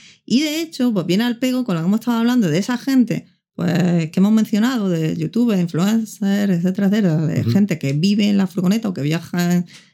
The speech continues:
Speaker 1: en, en su furgo, la fun-, son de mi furgón, de Walking Travel,
Speaker 2: Ujú.
Speaker 1: eh, la furgo de
Speaker 2: Íñigo.
Speaker 1: Liante,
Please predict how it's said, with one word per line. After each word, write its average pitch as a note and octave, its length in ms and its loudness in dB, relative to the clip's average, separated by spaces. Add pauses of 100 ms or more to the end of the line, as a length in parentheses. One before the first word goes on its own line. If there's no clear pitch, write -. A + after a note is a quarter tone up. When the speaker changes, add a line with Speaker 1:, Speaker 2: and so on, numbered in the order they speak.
(100)
Speaker 1:
en, F3+ 380 2
en F#3 60 2
su F#3 120 -2
furgo, A#3 520 0 (600)
la E3+ 60 -4
fun-, E3+ 340 -2
son E3+ 180 0
de E3 60 -2
mi D#3 120 0
furgón, A3+ 440 0
de G3 60 0
Walking F3 260 -4
Travel, A#3 480 -4 (200)
Speaker 2:
Ujú. A#2+ 300 -2
Speaker 1:
eh, D#3 760 4
la D#3+ 100 -2
furgo B2 220 2
de F3+ 60 0
Speaker 2:
Íñigo. E3 140 0
Speaker 1:
Liante, B3+ 340 -2